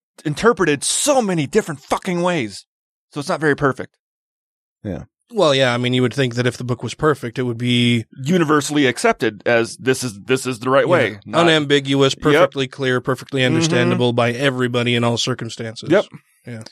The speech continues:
Speaker 2: Yeah, unless it's not a loving God that, that, that only wants certain people back.
Speaker 1: Or unless there's no fucking God and man just fucking put a book together so they could abuse
Speaker 2: Well,
Speaker 1: women.
Speaker 2: of course.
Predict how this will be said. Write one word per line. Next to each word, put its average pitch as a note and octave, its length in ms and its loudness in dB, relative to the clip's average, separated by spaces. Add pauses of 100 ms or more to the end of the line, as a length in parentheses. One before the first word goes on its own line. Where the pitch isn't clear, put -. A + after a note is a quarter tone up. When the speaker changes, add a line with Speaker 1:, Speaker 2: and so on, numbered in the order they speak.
(320)
Speaker 2:
Yeah, C#3+ 200 2
unless C3+ 340 4
it's A2 140 -8
not A2 160 2
a G#2 40 2
loving F#2+ 240 0
God F#2+ 260 -2 (320)
that, G2+ 180 -2
that, G#2 200 -2
that G#2 140 0
only G2+ 200 0
wants F#2 240 -4
certain - 240 -6
people D2+ 260 -12
back. C#2+ 260 -10 (300)
Speaker 1:
Or D#3+ 160 2
unless B2+ 200 0
there's A#2 240 -2
no B2 80 -4
fucking B2 320 -4
God B2+ 220 0
and A2 100 -8
man B2 180 0
just A2+ 160 -8
fucking A2+ 280 0
put C3 140 -2
a A#2 40 -4
book C3+ 240 -2
together A2+ 280 -2
so A#2+ 140 -8
they A#2 100 -2
could A2+ 140 -6
abuse A2+ 220 0
Speaker 2:
Well, D2 80 -2
Speaker 1:
women. B2+ 260 -4
Speaker 2:
of C3+ 160 -8
course. - 580 -8